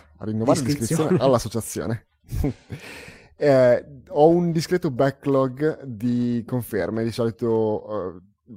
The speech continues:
Speaker 1: ricevete in, in, in automatico una conferma da PayPal e quello dovrebbe mettervi il cuore in pace che <laughs> abbiamo ricevuto la vostra donazione. Normalmente re-, registriamo nel nostro database la,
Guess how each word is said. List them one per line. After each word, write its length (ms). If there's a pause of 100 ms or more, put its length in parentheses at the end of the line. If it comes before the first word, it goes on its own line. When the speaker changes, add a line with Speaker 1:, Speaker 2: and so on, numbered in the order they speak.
Speaker 1:
ricevete 560
in, 120
in, 420
in 60
automatico 500
una 100
conferma 400
da 100
PayPal 640
e 80
quello 280
dovrebbe 440 (100)
mettervi 460
il 120
cuore 220
in 80
pace 260
che 280 (120)
<laughs> 220
abbiamo 320
ricevuto 480
la 80
vostra 460
donazione. 480 (840)
Normalmente 880
re-, 240
registriamo 600
nel 100
nostro 280
database 840
la, 920